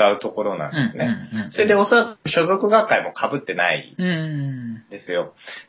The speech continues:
Speaker 1: で、まあ、近いところだと、あの、まあ、政治思想と法哲学っていうのは結構、
Speaker 2: はいはいはい。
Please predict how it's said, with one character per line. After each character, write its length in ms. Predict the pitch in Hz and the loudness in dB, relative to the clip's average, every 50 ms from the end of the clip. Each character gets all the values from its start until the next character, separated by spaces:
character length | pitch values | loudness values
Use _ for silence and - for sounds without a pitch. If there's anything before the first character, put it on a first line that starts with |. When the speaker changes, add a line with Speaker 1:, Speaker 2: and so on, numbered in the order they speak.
| _ - | _ 2
Speaker 1:
で、 180 | 208 208 214 | 4 4 6
ま 120 | 226 277 269 | 4 2 0
あ、 40 | - | -2
近 360 | - - - - - 302 320 | -4 -6 -6 0 2 2 2
い 60 | 311 | 4
と 140 | - 269 - | 2 2 2
こ 80 | - 139 | 4 4
ろ 120 | 139 135 | 4 4
だ 200 | 120 110 107 - | 6 4 4 4
と、 420 | - 165 160 143 131 120 - - - | 4 6 6 8 8 6 6 4 2
あ 80 | - 143 | 2 4
の、 140 | 143 143 | 4 4
ま 120 | 147 175 156 | 4 4 2
あ、 20 | - | 2
政 320 | - - 233 233 226 233 | 4 4 4 4 4 2
治 340 | 240 233 233 - 226 226 226 | 0 0 0 0 -2 -2 0
思 20 | |
想 260 | - 127 104 92 - | 0 0 0 0 -2
と 100 | - 90 | -6 -10
法 180 | - - 113 110 | -4 -4 -4 -2
哲 300 | - 110 104 - 104 92 | 0 -2 -2 -2 -2 0
学 260 | 82 76 - - - | 0 -2 -2 -4 -12
っ 20 | _ | _
て 80 | - 90 | -10 -8
い 40 | 82 | -6
う 20 | |
の 80 | 80 73 | -4 -4
は 140 | 71 - - | -6 -6 -4
結 80 | - - | 2 4
構、 20 | |
Speaker 2:
は 80 | - 117 | 4 4
い 80 | - | 4
は 120 | - - - | 2 -2 -6
い 60 | - | -10
は 160 | - - - | -14 -16 -18
い。 60 | - | -18